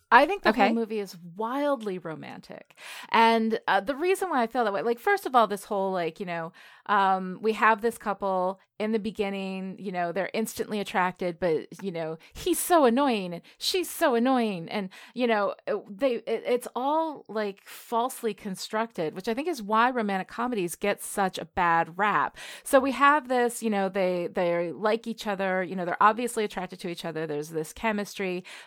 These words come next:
Speaker 1: but they, they, they're really annoying to each other. Like, they're opposites or whatever. And, um, and so that is the romantic conflict. And then we have some kind of, you know,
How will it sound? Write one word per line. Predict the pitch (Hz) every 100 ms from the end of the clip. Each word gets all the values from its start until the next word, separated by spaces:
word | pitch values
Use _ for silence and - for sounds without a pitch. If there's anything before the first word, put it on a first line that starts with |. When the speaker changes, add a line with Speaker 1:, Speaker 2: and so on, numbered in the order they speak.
| -
Speaker 1:
but | 196 185 -
they, | 180 175 175 170 - 175
they, | 202 160 - _
they're | 185 220 185
really | 220 208 196
annoying | 180 180 170 170 170
to | - 156
each | 147
other. | 143 143
Like, | 143 156
they're | 160 -
opposites | 185 175 180 170 160
or | 170
whatever. | 156 160 156 160 160
And, | - 165 160 160 160 175
um, | 160 156
and | 170 180
so | 202 175
that | 180 180 185
is | 170
the | 180
romantic | 170 170 165 175 -
conflict. | 175 156 170 160
And | 170 170
then | 180
we | 185 180
have | 175 165
some | - 170 165
kind | - 165 160
of, | 160 160 156 - - - - -
you | 233
know, | 226 202 185 180